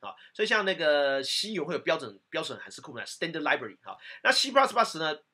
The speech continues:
自己也有standardC plus plus library，那还有，甚至还有自己的这个嘛，S T L，C plus plus S T L，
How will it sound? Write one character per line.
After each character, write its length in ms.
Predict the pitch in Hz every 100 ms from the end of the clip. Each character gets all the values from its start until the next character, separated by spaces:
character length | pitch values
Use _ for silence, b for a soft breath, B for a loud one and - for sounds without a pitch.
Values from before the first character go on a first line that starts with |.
| -
自 140 | 262
己 140 | 151
也 60 | 131
有 140 | 127
standardC 840 | - - 165 160 147 147 139 - 147
plus 200 | 131 131
plus 200 | 123 117
library， 300 | 117 110 - B B -
那 80 |
还 140 | 160 165
有， 60 |
甚 360 | - - - 180
至 80 | 151
还 80 | 143
有 60 |
自 140 | 120 -
己 140 | 113
的 60 | 104
这 80 |
个 60 | 113
嘛 100 | 98 -
，S 180 | 147
T 160 | - 127
L，C 260 | - - 131
plus 220 | 120 -
plus 180 | 113 - - - _ -
S 180 | -
T 120 | -
L， 120 | -